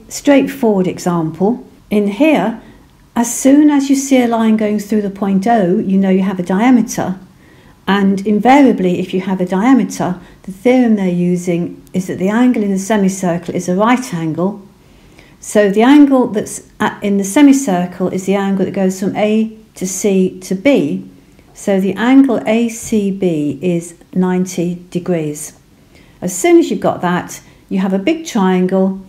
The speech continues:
You have an angle of ninety degrees, an angle of thirty degrees. So the angle A is a hundred and eighty degrees minus ninety degrees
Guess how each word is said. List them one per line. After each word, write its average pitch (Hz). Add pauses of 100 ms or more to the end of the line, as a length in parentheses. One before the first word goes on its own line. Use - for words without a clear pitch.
(460)
You 196
have 196 (360)
an 208
angle 302
of 220
ninety 233
degrees, 226 (140)
an 208
angle 233
of 202
thirty 320
degrees. 175 (400)
So 202
the 208
angle 277
A 170 (160)
is 185
a 202
hundred 294
and 196
eighty 180 (2500)
degrees 185
minus 262
ninety 180
degrees 175